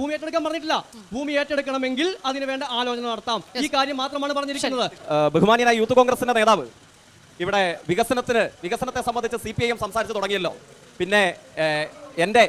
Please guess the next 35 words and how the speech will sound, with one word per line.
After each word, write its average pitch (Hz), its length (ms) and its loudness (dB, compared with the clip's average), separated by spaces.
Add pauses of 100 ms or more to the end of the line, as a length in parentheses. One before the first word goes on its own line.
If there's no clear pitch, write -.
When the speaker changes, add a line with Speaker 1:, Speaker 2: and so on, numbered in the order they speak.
(140)
Speaker 2:
വ്യക്തിപരമായി 233 480 2
എൻ്റെ 220 160 0
വീട് 220 140 -6
നിൽക്കുന്ന 226 240 -4
പ്രദേശത്തെക്കുറിച്ചൊക്കെ 220 540 -2
അദ്ദേഹം 214 200 0
ചൂണ്ടിക്കാണിച്ചു. 185 360 0 (340)
ഞാൻ 226 120 4
അത്തരത്തിൽ 247 320 0
പൂർണ്ണമായി 254 340 2
മറുപടി 233 180 4
പറയാൻ 220 180 2
ആഗ്രഹിക്കില്ല. 185 280 -2
അദ്ദേഹം 220 180 0
പറഞ്ഞു 226 180 -2
സ്ഥലം 220 240 2
വിട്ടുകൊടുത്താൽ 220 480 2 (320)
പണം 220 220 0
നൽകി 233 240 0
ഏറ്റെടുക്കാൻ 233 400 2
യൂത്ത് 240 200 -2
കോൺഗ്രസ് 220 260 2
സന്നദ്ധമാണ്. 196 360 2 (340)
അപ്പോൾ, 202 180 2 (260)
ഏഹ്, 151 280 0 (200)
ബഹുമാന്യനായ 220 420 2
യൂത്ത് 226 160 -2
കോൺഗ്രസ് 240 240 0
നേതാവ് 226 220 4
നിർബന്ധമായും 233 460 2 (300)
എൻ്റെ 208 160 2
പ്രദേശത്ത് 208 300 -2
നടക്കമുള്ള 226 340 2
യൂത്ത് 214 160 0
കോൺഗ്രസ്സുകാർ, 202 360 0